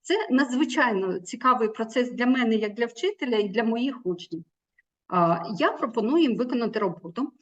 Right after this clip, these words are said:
а наступного уроку, а, обговорюємо результати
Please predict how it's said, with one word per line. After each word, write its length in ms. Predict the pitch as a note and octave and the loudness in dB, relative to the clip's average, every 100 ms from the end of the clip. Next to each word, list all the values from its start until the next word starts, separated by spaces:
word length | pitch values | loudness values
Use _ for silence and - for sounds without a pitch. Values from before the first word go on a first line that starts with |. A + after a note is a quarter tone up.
| - - | -16 -2
а 100 | A3 | 2
наступного 680 | B3 B3 G4 G4+ E4 C#4+ C#4 | 2 0 -2 2 2 2 0
уроку, 480 | G#3 E3+ E3 E4 F4+ _ - _ | -2 -4 -6 -10 -12 _ -20 _
а, 420 | - G3+ F#3+ F#3+ | -4 -2 0 0
обговорюємо 1120 | - - B3 A3 C4 D4 E4 C4 A3+ A3 G#3 A3 | -4 0 0 2 -2 0 0 0 -2 -2 -4 -4
результати 1080 | A#3 D4 B3 A3+ - D4+ G#4 G4 A#3 F3+ | -4 -4 -4 -6 -4 -4 -4 -4 -2 -2